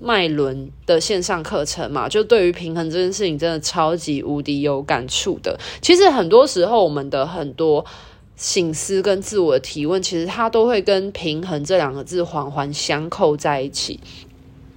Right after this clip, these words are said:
那讲一下，就是说为什么平衡这件事情那么重要，因为举脉轮它就是一个很经典的例子。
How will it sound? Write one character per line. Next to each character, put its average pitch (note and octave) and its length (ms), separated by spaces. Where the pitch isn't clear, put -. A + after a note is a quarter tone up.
那 D#4 380
讲 F3+ 280
一 F#3+ 60
下， C4 220
就 B3+ 180
是 B3+ 160
说 A#3 160
为 B3+ 140
什 G#3+ 100
么 D#3 120
平 D#3+ 300
衡 D#3 280
这 F#3 100
件 F#3+ 180
事 G3 100
情 D#3+ 140
那 F#3 100
么 D#3 140
重 D3+ 360
要， F3 180
因 C4+ 80
为 E4+ 240
举 E3+ 180
脉 G3 320
轮 D3 180
它 G3 140
就 A3 120
是 G#3 140
一 F3 60
个 D3 240
很 C#3+ 300
经 E3 260
典 D3 180
的 C3+ 120
例 E3 180
子。 - 300